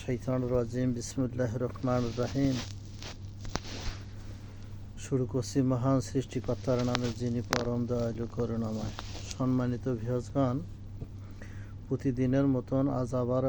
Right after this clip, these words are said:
একটা নতুন আমল নিয়ে আপনাদের সামনে উপস্থিত হলাম। আজকের আমলের বিষয় হচ্ছে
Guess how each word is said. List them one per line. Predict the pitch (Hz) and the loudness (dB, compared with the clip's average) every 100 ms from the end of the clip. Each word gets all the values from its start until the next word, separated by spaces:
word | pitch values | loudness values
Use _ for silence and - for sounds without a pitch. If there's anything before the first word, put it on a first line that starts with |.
| 123 | 2
একটা | - 135 127 | 0 0 0
নতুন | 120 - 123 120 | 0 -2 -2 0
আমল | 120 127 127 | 0 2 2
নিয়ে | 127 117 117 | 2 0 -2
আপনাদের | - 113 113 - | -4 -4 -4 -6
সামনে | - 120 120 123 | -4 -2 0 -2
উপস্থিত | 123 127 - - - | -4 -8 -6 -8 -8
হলাম। | 113 - - - - - - - - - - - - - - - - - - - - - - - - - - - - | -8 -8 -10 -10 -10 -8 -8 -8 -10 -10 -10 -10 -10 -10 -10 -10 -10 -10 -10 -10 -10 -10 -10 -10 -12 -12 -12 -8 -4
আজকের | 135 - 151 156 143 | -4 4 6 6 4
আমলের | 135 143 139 139 131 | 4 6 8 6 6
বিষয় | 127 151 147 | 2 4 4
হচ্ছে | 139 - - | 4 0 0